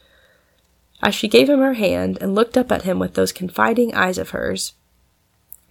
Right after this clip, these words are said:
Tom's gratitude seemed to fly to his head,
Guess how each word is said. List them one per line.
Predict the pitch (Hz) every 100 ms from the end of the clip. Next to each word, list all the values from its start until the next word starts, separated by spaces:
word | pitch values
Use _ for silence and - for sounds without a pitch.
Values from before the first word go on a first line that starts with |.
| -
Tom's | - 208 240
gratitude | - 202 196 185 175 165
seemed | 175 175
to | 180
fly | - 196
to | 214 226
his | 220 -
head, | 233 98